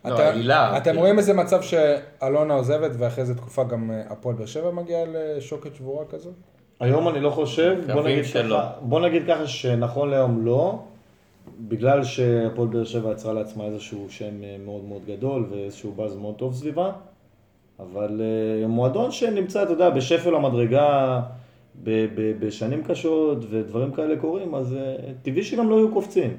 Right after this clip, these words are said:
Speaker 2: תשמעו, להפועל באר שבע אין,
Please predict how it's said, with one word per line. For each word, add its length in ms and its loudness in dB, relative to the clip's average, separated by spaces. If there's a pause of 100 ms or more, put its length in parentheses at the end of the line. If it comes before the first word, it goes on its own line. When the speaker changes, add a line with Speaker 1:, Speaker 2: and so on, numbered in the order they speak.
Speaker 2:
תשמעו, 720 4
להפועל 880 2
באר 100 2
שבע 260 4 (100)
אין, 200 -2